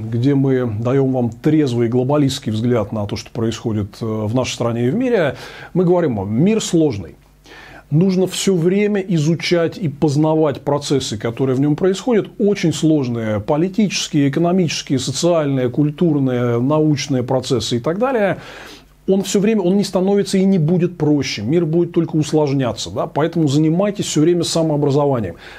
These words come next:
Проявляйте интерес к тому, что происходит.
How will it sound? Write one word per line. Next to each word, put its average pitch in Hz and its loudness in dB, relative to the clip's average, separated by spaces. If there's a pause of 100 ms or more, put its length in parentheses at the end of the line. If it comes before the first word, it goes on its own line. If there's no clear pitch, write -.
(140)
Проявляйте 165 2
интерес 175 2
к - -16
тому, 113 -8
что - -10
происходит. 139 0